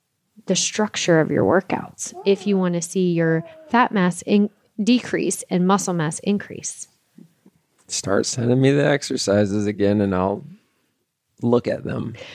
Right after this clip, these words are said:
Speaker 1: So I, we were working out together one Sunday and he goes to do the same weight as me on something. And I'm like, "Get more weight on there. How do you think that you're gonna increase your muscle mass and decrease your fat mass if you are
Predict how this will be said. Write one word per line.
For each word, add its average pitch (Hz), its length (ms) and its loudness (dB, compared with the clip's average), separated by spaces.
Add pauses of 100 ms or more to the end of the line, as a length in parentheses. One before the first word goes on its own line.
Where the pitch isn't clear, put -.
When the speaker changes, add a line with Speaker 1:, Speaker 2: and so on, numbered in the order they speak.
(140)
Speaker 1:
So - 160 0
I, 196 220 2 (140)
we 233 260 2
were 220 160 2
working 220 260 2
out 208 160 2
together 196 420 2
one 185 220 2
Sunday 180 540 2
and 165 240 -4
he 214 180 -2
goes 196 440 2
to 185 80 -4
do 180 180 0
the 170 100 -4
same 196 360 0
weight 180 260 4
as 170 180 2
me 175 180 2
on 165 180 0
something. 170 540 -2
And 165 120 -2
I'm 175 160 -2
like, 165 320 -2 (1080)
"Get 349 340 0
more 330 280 2
weight 294 340 2
on 220 240 2
there. 165 400 2 (100)
How 277 220 0
do 381 60 2
you 440 200 0
think 302 380 -2
that 233 140 0
you're 233 180 2
gonna 269 160 2
increase 285 540 0
your 311 80 0
muscle 262 300 0
mass 190 260 2
and 190 180 0
decrease 254 420 -2
your 247 120 -2
fat 220 280 0
mass 180 300 -2
if 196 220 -4
you 220 180 4
are 240 260 2